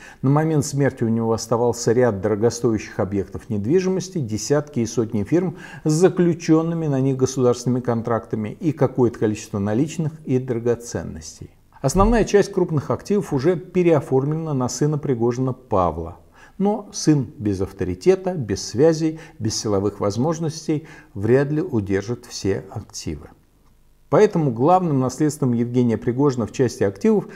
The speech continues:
станет картина того, кто и как будет перехватывать его наследство.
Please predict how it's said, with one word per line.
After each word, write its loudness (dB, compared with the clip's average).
станет 2
картина 2
того, 2
кто 4
и 0
как 2
будет -2
перехватывать 2
его 0
наследство. -4